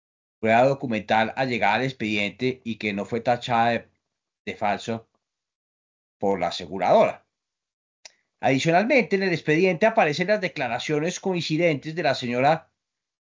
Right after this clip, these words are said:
Belandia Perilla y Duarte Palacios, que dan fe de la convivencia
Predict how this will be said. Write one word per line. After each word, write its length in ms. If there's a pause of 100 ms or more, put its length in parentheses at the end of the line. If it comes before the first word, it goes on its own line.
(120)
Belandia 500
Perilla 600 (600)
y 200
Duarte 420
Palacios, 680 (960)
que 120
dan 220
fe 440
de 120
la 260
convivencia 960